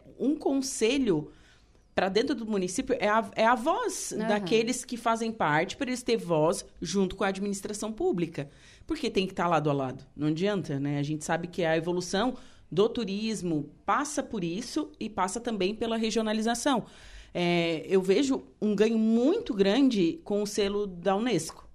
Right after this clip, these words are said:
Speaker 2: Uhum.
Speaker 1: né? Com o selo do Geoparque, assim, essa
Speaker 2: Sim.
Speaker 1: regionalização, unir os municípios, eu acho isso, assim, de,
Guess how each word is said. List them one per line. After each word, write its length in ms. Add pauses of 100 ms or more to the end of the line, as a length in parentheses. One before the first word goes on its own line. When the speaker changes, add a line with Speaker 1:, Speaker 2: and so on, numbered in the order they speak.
(100)
Speaker 2:
Uhum. 380
Speaker 1:
né? 380 (160)
Com 120
o 40
selo 240
do 100
Geoparque, 640
assim, 260
essa 200
Speaker 2:
Sim. 40
Speaker 1:
regionalização, 800 (320)
unir 280
os 140
municípios, 720
eu 140
acho 240
isso, 140
assim, 320
de, 440